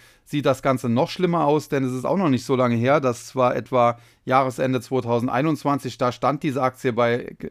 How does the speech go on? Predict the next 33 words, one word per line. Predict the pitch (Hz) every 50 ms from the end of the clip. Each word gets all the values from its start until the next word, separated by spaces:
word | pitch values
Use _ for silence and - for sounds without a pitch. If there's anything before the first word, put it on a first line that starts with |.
| - -
ungefähr | - 160 170 156 123 - 135 127
zweihundertdreißig | - - - 135 135 123 120 113 - - 127 165 175 - 185 156 175
Euro. | 165 170 147 151 151 - - - - - - - _ -
Es | 131 -
ging | - 180 190
dann | 190 175 156
in | 151 151
einer | 143 139 143
ersten | 151 147 156 165 - - 160 135
Welle | 143 135 131
abwärts, | - 160 175 - - 185 175 - - -
sie | - 127
hat | 143 -
sich | - 135 -
dann | - 147 131 123
lange | 120 135 175 190 180
Zeit, | - - 151 147 147 151 151 - -
äh, | 147 135
so | 113 120 139
zwischen | 123 - - 139 139 - 143 135
etwa, | 131 120 - - 135 127 127 123 120 - _ _ _ _ -
ja, | - 113 117 117
hundertfünfzig | 127 143 135 131 113 - - 160 180 175 - - 143
auf | 139 123
der | - 147
Unterseite | 143 151 165 175 151 120 135 139 139 135 - 139
und, | 131 127 123 123 120 113 -
äh, | 127 123 123 120
hundertfünfundneunzig, | 120 117 131 139 127 117 - - 143 156 151 135 127 131 127 120 - - 123 113 - -
zweihundert | - - 131 127 127 139 135 127 117
auf | 113 117
der | - 131
Oberseite | 151 147 160 147 120 139 139 139 135 - 143 135 120